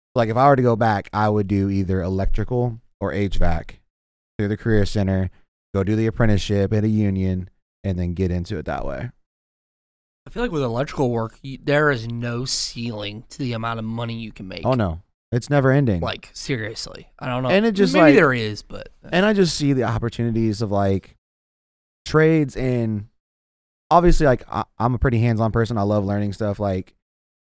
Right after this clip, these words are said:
Speaker 1: people are surprised sometimes, which, whatever, I feel about. But,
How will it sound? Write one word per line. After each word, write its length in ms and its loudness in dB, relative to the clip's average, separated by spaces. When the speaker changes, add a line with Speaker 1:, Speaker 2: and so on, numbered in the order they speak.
Speaker 1:
people 260 0
are 60 6
surprised 560 4
sometimes, 460 2
which, 120 -2
whatever, 440 -4
I 140 -4
feel 180 -4
about. 300 -2
But, 240 0